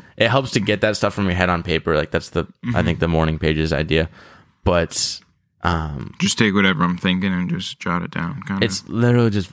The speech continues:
Speaker 1: vomit.
Speaker 2: Yeah.
Speaker 1: Like, dude, uh, I forget
Speaker 2: That's
Speaker 1: who
Speaker 2: what I,
Speaker 1: said
Speaker 2: I
Speaker 1: it.
Speaker 2: struggle. I don't know why I struggle with that, but it's just like, I don't know.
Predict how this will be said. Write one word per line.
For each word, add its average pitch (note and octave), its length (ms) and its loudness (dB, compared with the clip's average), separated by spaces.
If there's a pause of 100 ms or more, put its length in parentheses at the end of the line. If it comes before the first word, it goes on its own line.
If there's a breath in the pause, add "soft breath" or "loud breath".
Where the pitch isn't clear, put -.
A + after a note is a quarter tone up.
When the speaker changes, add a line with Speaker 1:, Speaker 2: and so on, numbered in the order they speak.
(140)
Speaker 1:
vomit. G2 220 2
Speaker 2:
Yeah. G2 80 2
Speaker 1:
Like, G2+ 240 0 (280 loud breath)
dude, - 200 -4 (580 soft breath)
uh, F#2+ 140 -4 (260)
I G#2 60 -8
forget D#3 240 0
Speaker 2:
That's C3 180 2
Speaker 1:
who D#3 120 4
Speaker 2:
what C#3 80 4
I, A#2+ 100 2
Speaker 1:
said F#2 100 4
Speaker 2:
I A2+ 40 2
Speaker 1:
it. - 60 0
Speaker 2:
struggle. B2 460 0
I F#2+ 140 0
don't C3 120 2
know A#2 140 0
why G2 220 2
I G2 60 0
struggle F#2+ 280 -2
with - 140 -6
that, D#2 180 -4
but D#2 140 -4
it's - 120 -6
just - 240 -4
like, G1+ 480 -4 (1500)
I G2+ 120 2
don't F#2+ 140 4
know. E2 160 0